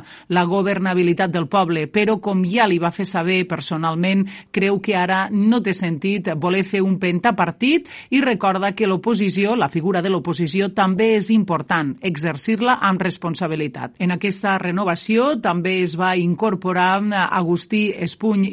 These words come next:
i Fluixa com a nou regidor de l'Ajuntament de Santa Bàrbara.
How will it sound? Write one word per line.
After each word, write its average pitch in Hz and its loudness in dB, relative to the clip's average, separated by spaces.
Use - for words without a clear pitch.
i 294 4
Fluixa 190 2
com 196 2
a 196 4
nou 262 2
regidor 208 0
de 214 4
l'Ajuntament 185 2
de 254 2
Santa 226 4
Bàrbara. 131 0